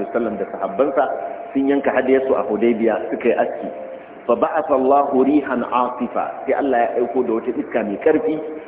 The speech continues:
fa hamalat shu'urahum fa alqatha fil haram. Sai ta dauki gas-, gashin kawukansu, sai ta jefa wannan gashin a cikin haddin harami. Kaga wannan sarihi ne akan cewa a ina suka yi yankan,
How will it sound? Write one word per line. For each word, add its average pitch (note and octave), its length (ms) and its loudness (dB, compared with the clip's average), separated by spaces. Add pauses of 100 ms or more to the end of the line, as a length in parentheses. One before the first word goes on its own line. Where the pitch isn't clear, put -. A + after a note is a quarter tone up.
(140)
fa A#2+ 80 2
hamalat D3 400 2
shu'urahum C#3 640 4
fa - 160 0
alqatha A2+ 560 0
fil A2 160 -2
haram. G#2 240 0 (560)
Sai C#3 80 2
ta D#3+ 80 2
dauki C#3 320 2
gas-, D#3 320 4 (160)
gashin C#3+ 480 2
kawukansu, B2+ 640 0 (480)
sai B2 80 0
ta B2+ 100 0 (120)
jefa D#3+ 500 8 (480)
wannan G#2+ 400 -2
gashin - 320 2 (380)
a - 100 -4
cikin B2 240 -4
haddin A2 400 -4
harami. F#2 300 -6 (1200)
Kaga B2 180 -2
wannan C#3 380 2
sarihi C#3 400 4
ne C3 80 2
akan A#2+ 260 0
cewa A#2 220 2
a G#2+ 80 -2
ina B2 160 2
suka B2+ 220 0
yi A#2+ 100 4
yankan, B2 320 2